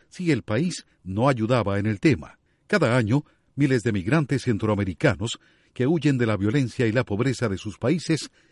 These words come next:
intentan llegar a Estados Unidos sin la documentación migratoria requerida o bien por la vía del asilo.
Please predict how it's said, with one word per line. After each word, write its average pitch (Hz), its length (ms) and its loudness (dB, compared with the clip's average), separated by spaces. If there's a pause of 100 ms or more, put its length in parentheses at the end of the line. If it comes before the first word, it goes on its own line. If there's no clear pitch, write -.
(140)
intentan 127 540 -2
llegar 98 340 0
a 104 80 0
Estados 92 440 -2
Unidos 156 400 -2 (360)
sin 185 240 -2
la 147 80 -2
documentación 107 800 -2
migratoria 117 640 0
requerida 143 560 0 (340)
o 185 100 -2
bien 139 300 0
por 131 200 0
la 98 120 -2
vía 123 240 0
del 113 140 -2
asilo. 101 520 -8